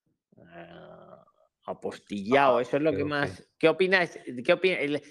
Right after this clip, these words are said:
Speaker 1: lo, lo, los certificados civiles es, es complicado de conseguir, que Juan, porque claro, le quedan quince días. Eh, ¿qué opináis? Aunque también yo ahí digo muy rápido que tú presenta lo que tengas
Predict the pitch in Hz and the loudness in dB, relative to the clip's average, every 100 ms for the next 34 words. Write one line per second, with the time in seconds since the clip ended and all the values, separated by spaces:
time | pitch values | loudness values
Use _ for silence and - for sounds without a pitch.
0 | - _ - 160 160 151 160 151 156 165 | -20 _ -2 4 4 4 0 0 2 4
1 | 156 - 151 156 151 185 196 202 214 208 | 4 2 0 -2 2 2 2 -2 0 2
2 | 190 202 190 - - 185 _ _ _ - | 2 2 0 -4 -14 -16 _ _ _ -6
3 | - - 190 165 165 185 185 175 170 170 | -4 0 0 2 4 4 4 0 0 2
4 | 175 196 - 151 147 170 170 143 135 127 | 2 0 2 -2 2 2 2 0 -2 4
5 | 180 175 127 190 170 170 - 139 214 180 | 4 4 2 0 0 -4 -2 -2 2 2
6 | 113 - _ _ _ _ _ _ _ _ | 0 -6 _ _ _ _ _ _ _ _
7 | _ - 147 147 147 143 147 147 - _ | _ -10 -6 -4 -4 -4 -4 -6 -8 _
8 | _ - 196 190 202 202 165 - 160 156 | _ 2 2 2 0 2 0 0 2 4
9 | 156 151 170 190 190 208 190 202 202 202 | 4 2 0 0 8 8 8 2 -2 0
10 | 196 196 190 196 208 208 214 220 196 - | 2 2 2 2 2 4 4 4 0 -10
11 | _ _ _ - 151 139 170 196 180 214 | _ _ _ -2 -2 0 2 2 2 2
12 | 208 170 139 131 127 196 214 214 254 - | 4 4 4 0 -2 -2 0 2 2 0